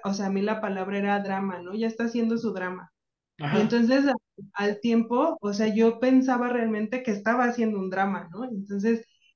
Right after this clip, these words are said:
Speaker 1: eh, era difícil cuando yo empiezo a validar que lo que me sucedía era una crisis de ansiedad, eh, pude empezar esta au-, autoobservación. Entonces, creo que también es importante, y creo también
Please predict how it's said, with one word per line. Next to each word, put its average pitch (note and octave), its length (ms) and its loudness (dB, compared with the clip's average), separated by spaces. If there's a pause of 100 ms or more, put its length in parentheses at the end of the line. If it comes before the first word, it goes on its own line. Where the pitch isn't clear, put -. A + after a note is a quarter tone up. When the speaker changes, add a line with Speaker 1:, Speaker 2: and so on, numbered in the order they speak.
Speaker 1:
eh, G#3 320 -6
era G#3+ 340 2
difícil A3 480 0
cuando G#3 240 -2
yo G3+ 180 2
empiezo A3+ 460 2
a A3+ 60 2
validar G3 580 0
que A3 100 -4
lo G3+ 180 -6
que F#3+ 100 -12
me F#3 240 -12
sucedía G3 760 -6
era F#3+ 240 -6
una G3 300 -6
crisis G3+ 360 -6
de G3+ 100 -4
ansiedad, F#3+ 500 -6 (520)
eh, E3+ 160 -14 (140)
pude C4 380 6
empezar G#3 420 2
esta G3+ 260 -4
au-, G3 220 -6
autoobservación. F#3+ 1200 -8
Entonces, G#3 440 0
creo A3+ 200 -2
que A#3+ 140 -2
también G3 380 -2
es G#3 140 0
importante, G#3 680 -2 (300)
y G#3+ 160 -2
creo C4 580 2 (240)
también A3 600 -2